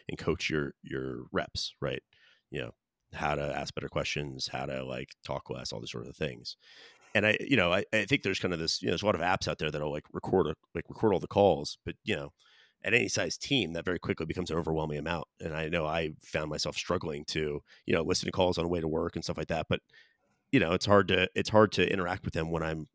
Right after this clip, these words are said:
running between, between tasks, right? And again, so I think one of those things is how do we find a way where management gets visibility into the calls without having to listen to that eighty-five percent of calls that aren't maybe that unique,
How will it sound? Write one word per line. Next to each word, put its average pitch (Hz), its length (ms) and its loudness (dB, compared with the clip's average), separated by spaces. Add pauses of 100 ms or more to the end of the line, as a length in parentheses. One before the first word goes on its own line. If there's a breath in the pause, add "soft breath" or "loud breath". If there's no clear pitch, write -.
(300)
running 82 280 0
between, 73 320 -8 (500)
between 73 240 -8
tasks, - 580 -8
right? - 240 -6
And - 80 -8
again, 95 380 2 (380 loud breath)
so - 100 0
I 110 60 2
think 117 100 2
one 120 160 2
of 131 80 4
those 110 140 2
things 98 180 -2
is 80 80 -8
how 92 140 -2
do 120 40 2
we 131 60 2
find 95 240 -2
a 87 60 -4
way 82 240 -4
where 78 240 -4 (180)
management 98 500 0
gets 82 220 -6
visibility 78 640 -8
into 78 280 -12
the - 80 -14
calls 90 600 -4 (380 soft breath)
without 95 260 0
having 87 200 0
to 85 60 -2
listen 85 240 -2
to - 100 -8
that 80 180 -2
eighty-five 80 380 -2
percent 78 160 -8
of 73 60 -12
calls 76 240 -4
that 78 120 -8
aren't 78 220 -4 (100)
maybe 80 220 -8
that 76 180 -10
unique, 73 460 -14